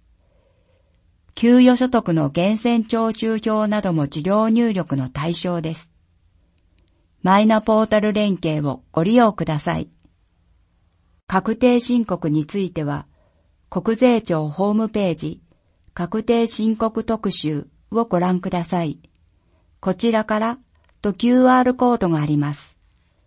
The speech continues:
e-tax作成コーナーの操作に関する問い合わせ。祝日を除く月曜日から金曜日。e-tax作成コーナーヘルプデスク。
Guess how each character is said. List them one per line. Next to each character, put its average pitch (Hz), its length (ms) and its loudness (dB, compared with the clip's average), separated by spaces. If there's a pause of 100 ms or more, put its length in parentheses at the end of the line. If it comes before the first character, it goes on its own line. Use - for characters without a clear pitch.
(500)
e-tax 226 880 0 (300)
作 202 320 -4
成 254 260 4
コ 254 260 4
ー 233 40 2
ナ 190 180 2
ー 170 60 0
の 160 160 -2
操 247 260 0
作 214 180 0
に 165 100 2
関 170 260 -2
す 233 160 -2
る 190 100 -4
問 180 300 -2
い 180 40 0
合 170 100 -2
わ 165 120 -2
せ。 160 320 -6 (960)
祝 - 300 -2
日 233 260 -4
を 220 180 0
除 202 320 -4
く 185 240 -8 (240)
月 170 280 -4
曜 254 220 4
日 208 140 -2
か 156 140 -4
ら 139 100 -4
金 196 320 0
曜 180 240 0
日。 - 220 -8 (1040)
e-tax 233 960 -2
作 180 320 -6
成 240 320 2
コ 226 260 2
ー 180 40 0
ナ 156 300 -2
ー - 80 -20 (120)
ヘ 175 120 0
ル 220 140 4
プ 233 160 2
デ 220 140 0
ス - 180 -18
ク。 - 220 -10